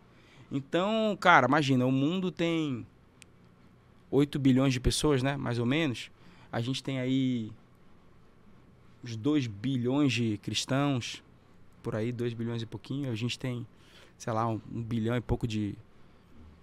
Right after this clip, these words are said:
de muçulmanos. Aí você tem, é, um bilhão de hinduístas, praticamente, né? De, de hindus, né? Hindus, perdão, ali.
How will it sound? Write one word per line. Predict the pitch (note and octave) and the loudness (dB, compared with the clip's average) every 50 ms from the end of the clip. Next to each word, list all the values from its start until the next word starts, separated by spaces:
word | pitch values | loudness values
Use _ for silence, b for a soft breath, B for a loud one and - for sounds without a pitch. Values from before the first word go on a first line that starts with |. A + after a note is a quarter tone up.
| - - - | -20 -16 -12
de | G2 G#2 G#2+ | -6 -4 -2
muçulmanos. | G#2+ G#2+ A2+ A2 - - A#2+ A2 A2+ B2 C3+ C3 A#2+ A2+ G#2+ A#2+ | -2 0 0 0 0 0 0 0 2 2 2 2 2 0 0 0
Aí | A#2 | 0
você | A#2 A#2+ - - B2 | 0 -2 -2 -4 -4
tem, | - C#3 C#3 C3+ B2 - - - - - - - - - - - - - - - b b b b b b b - - - - - - - - - - - - | -2 -2 0 0 -2 -4 -8 -16 -20 -20 -20 -20 -20 -20 -20 -20 -20 -20 -20 -20 b b b b b b b -20 -20 -20 -20 -20 -20 -20 -20 -20 -14 -4 0
é, | B2 B2 A#2 A2+ - - - - - - - - - - - - - - - - | 2 2 2 0 -4 -8 -18 -20 -20 -20 -20 -20 -20 -20 -20 -20 -20 -12 -2 0
um | E3 F3+ F#3 E3 | 2 2 2 2
bilhão | C3+ B2 - D#3+ D#3 D3 D3 D#3 D#3+ D#3+ | 2 2 2 6 8 8 10 10 8 8
de | D3+ C3+ C#3+ C#3 C3+ C3 A#2+ - - - - - - - | 6 6 4 6 6 6 4 0 -6 -16 -20 -20 -6 0
hinduístas, | - D3 D3 C3+ B2+ B2+ D3 - - C3+ - - | 4 4 6 8 8 8 8 6 2 0 0 2
praticamente, | - C3 C3 C3 - C3+ B2+ C3+ D3 F3 A3+ | 2 2 2 4 4 4 4 4 4 4 2
né? | C#3 C3 | 2 2
De, | C3 B2 B2 A2+ A2 | 2 2 0 0 0
de | A2+ A#2 A2+ | -2 0 4
hindus, | A#2 C3+ C#3 B2 C#3+ D#3 C#3+ C3+ | 4 6 6 6 6 6 6 4
né? | C3+ C#3 D#3 D3+ - | 2 2 0 -2 -2
Hindus, | B2+ C3 A#2 B2+ C#3+ - | -2 0 0 -2 -4 -4
perdão, | - - G#2+ G#2+ G#2 A#2 A#2+ - - - | -8 -10 -10 -10 -10 -10 -12 -14 -12 -10
ali. | - A2+ A2+ A#2+ C3 D#3+ | -8 -2 0 0 0 0